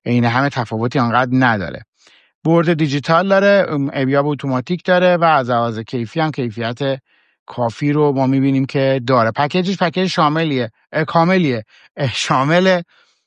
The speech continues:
اه، فلاشر، فوتوسل، ریموت، کنترل بورد، باکس بورد ضد آب، جک ها،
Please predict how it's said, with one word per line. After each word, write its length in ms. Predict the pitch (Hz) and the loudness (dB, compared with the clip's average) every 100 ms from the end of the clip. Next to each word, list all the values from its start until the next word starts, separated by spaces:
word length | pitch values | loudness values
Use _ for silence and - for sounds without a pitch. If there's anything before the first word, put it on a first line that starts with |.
| _ - | _ -10
اه، 120 | 139 | -8
فلاشر، 800 | 120 160 151 147 135 170 180 180 | -4 -2 2 2 2 2 4 2
فوتوسل، 840 | 170 156 131 139 - 170 170 160 | 0 -4 -4 -4 0 0 2 0
ریموت، 440 | 143 143 160 170 - | -2 -2 0 0 -2
کنترل 380 | - 131 147 131 | -4 -4 -2 -2
بورد، 260 | 156 165 | 0 0
باکس 260 | 143 135 - | 0 -2 -4
بورد 280 | 139 156 160 | -4 -2 -2
ضد 280 | 147 123 | -4 -4
آب، 300 | 113 143 160 - _ _ _ - | 0 2 2 -2 _ _ _ -4
جک 220 | 135 123 | -2 -2
ها، 440 | - - 175 180 | -4 -2 2 2